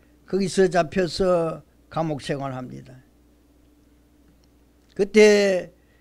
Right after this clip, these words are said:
잡은 경찰관이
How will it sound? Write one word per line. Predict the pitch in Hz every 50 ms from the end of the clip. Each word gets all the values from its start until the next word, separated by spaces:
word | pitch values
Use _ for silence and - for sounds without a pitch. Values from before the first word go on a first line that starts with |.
| _ _ _ - _ _ _ _
잡은 | - 185 190 185 185 185 185 185 180 170 143
경찰관이 | - 175 185 156 180 175 175 170 170 165 165 170 175 185 190 185 175 160 147 139 139 - -